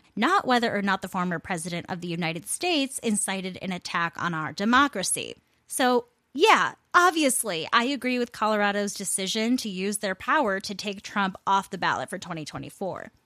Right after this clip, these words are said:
But I wish they had gone through due process, taken their time to build a really strong case, and maybe wait for more of Trump's other legal cases to move forward to ensure that this decision stuck.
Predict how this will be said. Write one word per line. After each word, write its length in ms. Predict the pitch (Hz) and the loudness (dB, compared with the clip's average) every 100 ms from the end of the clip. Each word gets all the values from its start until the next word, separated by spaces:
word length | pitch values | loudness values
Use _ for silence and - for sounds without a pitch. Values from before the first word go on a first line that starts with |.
| _ _ | _ _
But 280 | - 254 247 - - - - - | 0 0 0 -8 -20 -20 -8 0
I 100 | 233 | 2
wish 260 | 226 311 | 2 0
they 160 | - 311 | 2 2
had 180 | 294 208 | 0 2
gone 300 | 208 208 220 | 2 2 0
through 320 | 196 190 190 | -2 -4 -4
due 240 | 175 180 | -4 -6
process, 760 | 170 - 156 156 - - - - - | -6 -4 -4 -4 -6 -8 -8 -10 -10
taken 340 | - 240 294 277 | -6 -4 2 2
their 140 | 285 | 2
time 500 | - - 208 202 160 | 0 0 2 2 -2
to 140 | - | -8
build 260 | 185 214 214 | -6 -4 -2
a 100 | 214 | -2
really 520 | 190 202 233 240 240 | -2 0 4 4 4
strong 360 | 220 214 196 190 | 2 0 -2 -2
case, 480 | - 185 160 - - | -8 -6 -6 -4 -2
and 240 | 214 214 214 | 2 4 4
maybe 340 | 254 262 277 | 2 2 2
wait 300 | 208 208 208 | 2 -2 -2
for 180 | - 202 | -4 -2
more 280 | 196 190 202 | 0 0 0
of 140 | 190 | -2
Trump's 360 | - 202 185 - | -2 -2 -2 -2
other 260 | - 233 269 | 0 2 2
legal 280 | 233 196 185 | 0 -2 -6
cases 480 | - 160 - 170 - | -6 -8 -6 -6 -6
to 100 | 175 | -6
move 180 | 170 | -8
forward 600 | - - 294 233 180 220 | -8 -2 0 2 2 -2
to 140 | - 202 | -2 -4
ensure 460 | 190 - 240 254 | -2 -2 0 0
that 200 | 233 214 | 0 -2
this 240 | 220 226 - | -4 -4 -4
decision 520 | 233 - 208 208 180 | -4 -2 -2 -2 -2
stuck. 600 | - - 226 - - - | -2 -2 -4 -4 -6 -18